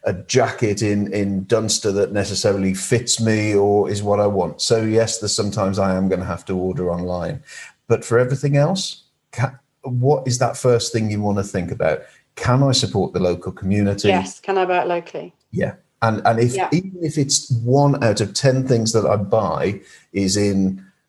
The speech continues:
Speaker 1: Exmoor or in Somerset, then, yeah, I think that's one out of ten things that a Silicon
Speaker 2: Mm.
Speaker 1: Valley company
Speaker 2: I mean, when I,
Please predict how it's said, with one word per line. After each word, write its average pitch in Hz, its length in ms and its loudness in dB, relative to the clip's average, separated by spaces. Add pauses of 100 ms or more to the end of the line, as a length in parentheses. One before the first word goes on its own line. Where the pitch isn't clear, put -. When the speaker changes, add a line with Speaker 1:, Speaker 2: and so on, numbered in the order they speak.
(280)
Speaker 1:
Exmoor 95 760 -2
or 87 160 -2
in 85 100 -4
Somerset, 95 720 0 (140)
then, 107 580 0 (100)
yeah, 156 320 0 (300)
I 113 80 2
think - 260 -2
that's 101 240 -2
one 120 220 2
out 101 140 0
of 95 60 -8
ten 95 220 0
things 95 260 -2
that 101 140 0
a 98 60 -6
Silicon 95 380 0
Speaker 2:
Mm. 92 40 -2
Speaker 1:
Valley 87 240 -2
company - 460 -6
Speaker 2:
I 240 80 0
mean, 254 80 2
when 285 200 4
I, 247 320 2